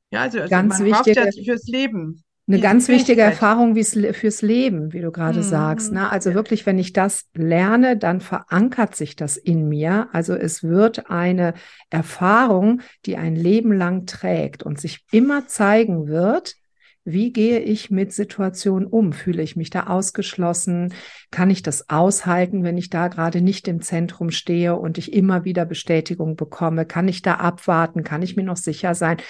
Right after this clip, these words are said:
Speaker 2: der Gruppe dazugehörig zu sein? Ja, großartig. Ganz, ganz großartig. Ich glaub, wir haben ganz viel Stoff auch noch für weitere Podcasts.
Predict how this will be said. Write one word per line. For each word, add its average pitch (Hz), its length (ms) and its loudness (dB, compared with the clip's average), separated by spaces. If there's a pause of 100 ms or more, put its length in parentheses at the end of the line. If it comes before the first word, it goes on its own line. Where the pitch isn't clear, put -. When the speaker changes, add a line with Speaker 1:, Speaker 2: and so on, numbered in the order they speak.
(220)
Speaker 2:
der 185 80 0
Gruppe 165 320 -4
dazugehörig 165 920 0
zu 160 180 -6
sein? 156 240 0 (320)
Ja, 170 180 2
großartig. 156 920 -4 (280)
Ganz, 208 340 2
ganz 190 280 0
großartig. 190 400 0
Ich - 20 -20
glaub, 185 220 0
wir 180 100 0
haben 190 240 2
ganz 185 340 0
viel 202 280 0
Stoff - 540 -4
auch 180 260 -4
noch 180 180 -4
für 175 260 -6
weitere 214 480 -4
Podcasts. - 960 -6